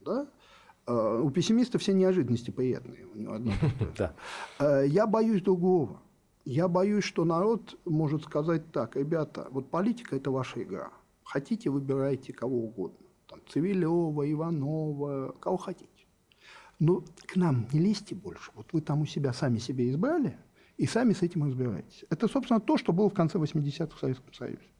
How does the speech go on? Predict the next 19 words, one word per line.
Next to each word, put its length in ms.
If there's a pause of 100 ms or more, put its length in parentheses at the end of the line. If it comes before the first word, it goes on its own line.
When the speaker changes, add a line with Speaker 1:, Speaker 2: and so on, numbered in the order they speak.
Speaker 1:
когда 260
после 300
Павловской 500
реформы 380
народ 240
сказал: 200
«Так, 260
ребят, 200 (1120)
вы 200
Speaker 2:
Идите 100
Speaker 1:
играете 180
в 40
Speaker 2:
лесом. 120
Speaker 1:
свою 340
игру, 260
Speaker 2:
Мгм. 300
Speaker 1:
мы 140
в 80
свою». 400